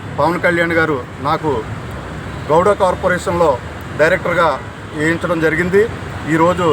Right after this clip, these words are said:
చైర్మన్ గారు ప్రమాణ స్వీకారానికి ఇక్కడ బెంచ్ సర్కిల్లోని లారీ ఓనర్స్ అసోసియేషన్ బిల్డింగ్ దగ్గరికి రావడం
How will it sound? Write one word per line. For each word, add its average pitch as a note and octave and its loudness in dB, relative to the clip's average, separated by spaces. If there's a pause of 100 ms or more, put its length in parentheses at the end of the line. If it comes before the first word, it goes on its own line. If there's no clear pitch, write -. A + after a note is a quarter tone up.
(120)
చైర్మన్ E3 2
గారు E3+ 2 (920)
ప్రమాణ E3 2 (100)
స్వీకారానికి F3 0 (500)
ఇక్కడ D#3+ -2 (100)
బెంచ్ D#3+ 0
సర్కిల్లోని E3+ 0 (640)
లారీ D#3+ 2
ఓనర్స్ E3 -2
అసోసియేషన్ D#3+ -4 (200)
బిల్డింగ్ D3+ -4
దగ్గరికి D3+ -4 (220)
రావడం C#3 2